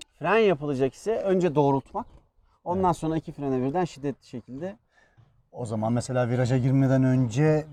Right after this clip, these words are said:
Speaker 2: e, hızı azaltıp vi-, viraja düzgün, e, daha doğrusu
Speaker 1: Bravo.
Speaker 2: daha sağlıklı bir hızla girmek.
Speaker 1: Bravo. Bu da zaten planlama,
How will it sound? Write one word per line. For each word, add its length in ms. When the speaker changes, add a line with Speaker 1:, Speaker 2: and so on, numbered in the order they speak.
Speaker 2:
e, 360
hızı 240
azaltıp 560
vi-, 120
viraja 380
düzgün, 500
e, 160
daha 240
doğrusu 180
Speaker 1:
Bravo. 340
Speaker 2:
daha 140
sağlıklı 500
bir 40
hızla 300
girmek. 200
Speaker 1:
Bravo. 500
Bu 100
da 80
zaten 440
planlama, 600